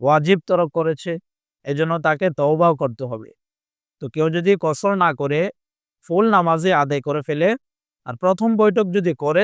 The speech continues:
তাহলে তার নামাজ হয়ে যাবে, কিন্তু তার জন্য কি সে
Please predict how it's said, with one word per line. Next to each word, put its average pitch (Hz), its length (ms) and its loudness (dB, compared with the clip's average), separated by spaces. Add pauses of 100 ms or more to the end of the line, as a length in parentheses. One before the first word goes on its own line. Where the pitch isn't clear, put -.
তাহলে 165 340 -4
তার 131 160 -8
নামাজ 147 400 0
হয়ে 185 180 4
যাবে, 175 260 0 (120)
কিন্তু 143 220 -12 (540)
তার 151 200 2
জন্য 190 220 -2
কি 190 140 -2 (160)
সে - 160 -6